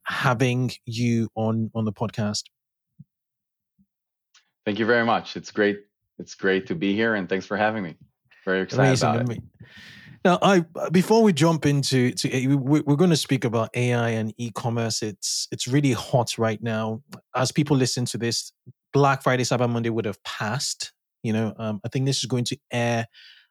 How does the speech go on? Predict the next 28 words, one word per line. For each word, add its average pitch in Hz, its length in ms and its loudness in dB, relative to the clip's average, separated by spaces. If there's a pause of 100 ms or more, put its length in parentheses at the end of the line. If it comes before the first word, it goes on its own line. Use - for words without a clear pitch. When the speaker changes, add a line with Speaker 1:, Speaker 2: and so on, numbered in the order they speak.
Speaker 1:
at 123 200 -2
some 131 520 0
point 123 580 -4
in 117 140 -4
December. 117 480 -2
I 110 40 -2
think 113 200 -6
the 117 80 -6
first - 420 -2
or 110 80 -4
second 123 380 -4
Tuesday 113 440 -4
in 113 80 -6
December 113 640 -2 (140)
of - 80 -6
twenty 120 280 -4
twenty-three. - 1800 -2 (1600)
I 180 100 4
want 320 180 4
to 175 80 2
know 160 140 6
more 151 280 4
about 117 380 0 (200)
you, 123 360 -4
Oren. 117 380 0
Um, 120 420 -2
what, 143 400 -2 (160)
uh, 135 100 -4